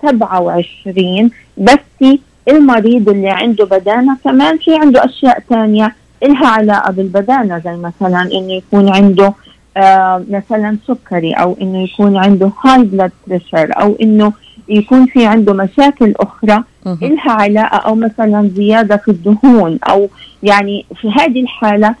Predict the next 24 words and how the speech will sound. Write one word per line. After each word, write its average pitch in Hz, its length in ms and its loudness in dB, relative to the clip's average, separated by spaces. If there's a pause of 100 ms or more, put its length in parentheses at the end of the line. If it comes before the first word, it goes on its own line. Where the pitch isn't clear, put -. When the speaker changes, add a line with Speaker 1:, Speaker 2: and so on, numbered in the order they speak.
(240)
Speaker 1:
بنعطي 262 540 0
الأدوية 196 800 0 (720)
للمريض 190 680 -2 (180)
اللي 202 220 -2
مؤشر 214 560 -4
كتلة 202 440 -2
الجسم 185 500 0
تبعته 170 640 0 (340)
سبعة 226 280 2
وعشرين، 202 580 -8
ما 226 120 -4
ضروري 202 460 -2
نستنى 214 580 -2
ليصير 180 600 0
ثلاثين. 151 600 -2 (580)
فعاد 240 300 2 (120)
إحنا 285 240 -14
حكينا 269 600 -14
هلأ 220 300 -8
على 196 140 -6
الميتفورمين، 190 760 -10
حكينا 262 460 0
على 190 160 2
الفنترامين. 180 840 -8